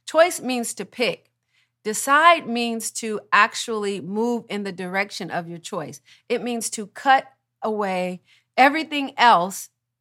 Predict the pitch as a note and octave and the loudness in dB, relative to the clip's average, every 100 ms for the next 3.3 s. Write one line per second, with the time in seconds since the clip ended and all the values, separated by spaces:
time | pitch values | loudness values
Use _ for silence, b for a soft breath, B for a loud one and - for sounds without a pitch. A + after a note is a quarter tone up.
0 | _ _ _ A3 G#3 G3 G#3+ B3 C4 B3 | _ _ _ -4 -2 -2 -4 -2 -4 -6
1 | A3+ _ - G#3 G3+ F#3 - G3+ G#3 G#3+ | -8 _ -10 -6 -6 -8 -10 -10 -4 -4
2 | G3 F#3 A3 C4+ C#4 C4+ B3+ B3+ - B3+ | -4 -4 -4 -4 -8 -4 -2 -4 -8 -8
3 | G#3 F3+ F3 | -6 -6 -6